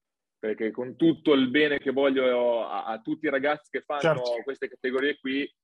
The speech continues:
Speaker 1: quando scendi vedi proprio, ti parlo di, di pratico, eh, ti parlo di te, di, a, a livello pratico, vedi che proprio c'è purtroppo un abisso. Quindi devi stare lì, devi, devi, eh,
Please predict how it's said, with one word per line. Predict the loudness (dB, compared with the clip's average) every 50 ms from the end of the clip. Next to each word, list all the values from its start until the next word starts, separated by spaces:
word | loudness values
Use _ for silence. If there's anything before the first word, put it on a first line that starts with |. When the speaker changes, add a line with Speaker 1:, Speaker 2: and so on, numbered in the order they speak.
| _ _ _
Speaker 1:
quando | -6 -6 -4 -2 -2 -2
scendi | -2 0 0 0 0 0 0 0 0 0
vedi | 0 -2 -4 -2
proprio, | -2 -2 -2 -2 -2 -2 0 -2 -2 -4 -8 _ _ _ _ _ _
ti | -12 -10 -4
parlo | -2 -2 0 0
di, | -2 -4 -4 -4
di | -2 -2 -2 0 -2 -4 _ _ _ _
pratico, | _ -2 -2 -2 -2 -2 -6 -8 -6 -4 -4
eh, | -4 -4
ti | -6 -8
parlo | -6 -6 -6 -6
di | -6 -8
te, | -8 -6 -6 -6
di, | -4 -4 -4 -4 -2 -2 -2 -2 -2
a, | -2
a | -2 -2 -2
livello | -2 -2 0 0 0 -2
pratico, | -2 -2 -2 -2 -2 -4 _ -10 -10
vedi | -10 -8
che | -8 -6 -6
proprio | -6 -6 -6 -8
c'è | -4 0 2 2 2 2 2 0 0 0 0 0 -2 -4 -4
purtroppo | -8 -8 -4 -2 -4 -4 -4 -6
un | -8
abisso. | -6 -6 -6 -8 -8 -10 -12 -14 -14 _ _ _ _ _ _ _ -20 -20 -20 -20 -8 _
Quindi | 2 4 6 6
devi | 6 6 4 2
stare | 4 4 4 4 4
lì, | 4 2 2 2 4
devi, | 4 4 4 4 2 0 0
devi, | 2 2 2 2 0 0 0 -2 -2 -2 -6 _ _ _ _ -12
eh, | -8 -4 -2 -2 0 0 0 0 0 0 0 -2 -2 -6 -14 -18 -20